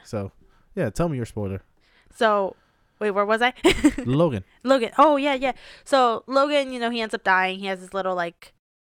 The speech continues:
Speaker 1: Yeah.
Speaker 2: chick clone that's actually really big in the comics. Like, she gets her own comic book series.
Speaker 1: Yeah, X twenty-three.
Speaker 2: Yeah.
Speaker 1: Yeah.
Speaker 2: Um, among other ones. I think she meets his daughter with Storm, which, by the way, that's what the movies didn't show you.
Speaker 1: Mm-hmm.
Speaker 2: Him and Storm get down.
Speaker 1: Oh,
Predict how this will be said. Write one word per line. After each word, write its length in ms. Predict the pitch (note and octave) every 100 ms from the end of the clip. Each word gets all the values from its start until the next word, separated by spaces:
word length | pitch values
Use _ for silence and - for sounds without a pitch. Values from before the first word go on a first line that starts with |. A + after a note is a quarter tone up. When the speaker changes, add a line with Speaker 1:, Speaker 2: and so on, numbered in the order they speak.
| _
Speaker 1:
Yeah. 200 | C3 G#2+ -
Speaker 2:
chick 240 | - G#3+
clone 380 | - A3 G3+ G3+
that's 180 | G3 F#3
actually 280 | G3 - A3+
really 260 | F#3+ G3+ G#3
big 220 | F#3 G3
in 80 | F3
the 60 | E3+
comics. 400 | F#3+ F3 E3 F3
Like, 80 |
she 140 | - G3+
gets 200 | G3+ -
her 80 | G3+
own 120 | F#3+
comic 300 | - F3 F3+
book 120 | -
series. 260 | - G2+ G#2
Speaker 1:
Yeah, 80 | F3+
X 240 | A#2 A#2+
twenty-three. 460 | - C3 B2 C#3 G#2+
Speaker 2:
Yeah. 180 | A3+ A#3 - -
Speaker 1:
Yeah. 140 | D#3+ C#3+ - - _ _ -
Speaker 2:
Um, 300 | G#3 G#3+ F#3+
among 240 | G3+ A3
other 220 | G3+ F#3+ F#3
ones. 180 | E3+
I 80 | F#3+
think 180 | F#3+ A#3
she 160 | - B3+
meets 400 | G3+ G3 G#3 -
his 200 | G#3+ F#3
daughter 400 | - F3 F3+ G3
with 180 | F#3+ F3+ - -
Storm, 560 | - - F#3+ F#3+ A3+ - _ _ _
which, 220 | G#3+ A3
by 180 | - F#3+
the 80 | G3+
way, 140 | G3
that's 180 | F#3 F#3+
what 120 | G3+
the 80 | G3
movies 400 | F#3 G3 G3+ G3
didn't 240 | - F#3 G3
show 200 | - G#3
you. 240 | G#3 A#3+ C4 -
Speaker 1:
Mm-hmm. 140 | C3+
Speaker 2:
Him 200 | C3+ B3+
and 100 | C#4+
Storm 320 | A#3+ A#3 A3 G#3
get 280 | D3 - -
down. 1000 | G3 G#3 A#3 - B3+ B3+ B3 A#3+ A#3+
Speaker 1:
Oh, 140 | A3+